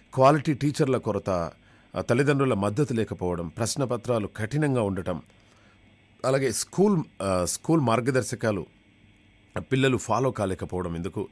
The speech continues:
ప్రధాన కారణాలని చెప్పేసి, ఆ, మ-, మనం చెప్పొచ్చు. కానీ అంత చిన్న వయసులో ఆ చిన్నపిల్లలు అలా టెన్త్ క్లాస్ ఫెయిల్ అయిపోతే చాలా కష్టం అండి. ప్లీజ్ అండి, ఐఎమ్ రిక్వెస్టింగ్ యూ, మనకు ఒక మంచి విద్య కావాలి మన పిల్లలకి.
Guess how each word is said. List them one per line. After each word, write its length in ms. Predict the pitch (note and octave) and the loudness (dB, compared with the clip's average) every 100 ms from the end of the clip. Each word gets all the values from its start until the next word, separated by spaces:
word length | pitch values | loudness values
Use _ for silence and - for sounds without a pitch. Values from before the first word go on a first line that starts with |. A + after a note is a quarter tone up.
| - - - - | -14 -20 -10 -4
ప్రధాన 340 | G2 C#3+ E3 | 0 4 2
కారణాలని 580 | D3+ A2+ G#2 G2 F#2 F2+ | 2 0 0 -2 -2 -4
చెప్పేసి, 560 | E2 G2 - G2+ D2+ - - - _ | -4 -6 -2 -2 -4 -10 -20 -20 _
ఆ, 260 | - D2+ D2 - | -8 -6 -6 -8
మ-, 100 | E2+ | -8
మనం 240 | D#2+ E2 | -4 -6
చెప్పొచ్చు. 520 | D2+ D#2+ - E2+ - - - _ - - - | -6 -10 -10 -10 -10 -16 -20 _ -20 -16 -10
కానీ 320 | G#2 G2 - - _ - - - - - | -8 -8 -14 -20 _ -20 -20 -20 -18 -14
అంత 160 | F2 | -10
చిన్న 420 | - G#2 G#2 A#2 | -10 -6 -4 -2
వయసులో 640 | G#2 F#2+ F#2 A2 G2+ E2+ - | -2 -4 -6 -8 -8 -8 -10
ఆ 200 | - D2 C#2 - | -12 -12 -12 -8
చిన్నపిల్లలు 480 | F#2+ - F#2 E2 | -6 -6 -6 -6
అలా 240 | D2 D2 D2 - | -8 -10 -10 -10
టెన్త్ 220 | E2+ - | -10 -10
క్లాస్ 320 | - F#2 - | -6 -6 -6
ఫెయిల్ 200 | E2+ D#2+ | -8 -6
అయిపోతే 400 | D#2+ - - D#2+ - | -6 -10 -12 -12 -10
చాలా 140 | C#2 D#2+ | -12 -12
కష్టం 380 | D#2+ - F2 | -12 -10 -10
అండి. 220 | D2+ - - - - _ _ - - - _ | -10 -12 -18 -20 -20 _ _ -20 -20 -20 _
ప్లీజ్ 280 | F#2+ G#2 G2 | -4 -2 0
అండి, 160 | F2+ D#2+ | -2 -2
ఐఎమ్ 220 | D2+ C#2+ | -6 -8
రిక్వెస్టింగ్ 520 | C#2+ - G2 - E2 | -8 -4 -4 -4 -6
యూ, 160 | D2+ - - - | -8 -10 -16 -18
మనకు 560 | D#2 D#2+ F2 - F#2 E2+ - - - - - - - - - | -10 -6 -6 -6 -10 -10 -16 -20 -20 -20 -20 -20 -20 -20 -16
ఒక 80 | - | -10
మంచి 300 | D#2 D#2+ F2 | -8 -8 -8
విద్య 300 | D2 F#2 G2 | -6 -6 -6
కావాలి 380 | E2 D2+ D2+ | -6 -8 -8
మన 160 | D2 D2 | -10 -12
పిల్లలకి. 500 | - D2+ D2 C#2+ - | -12 -12 -12 -14 -18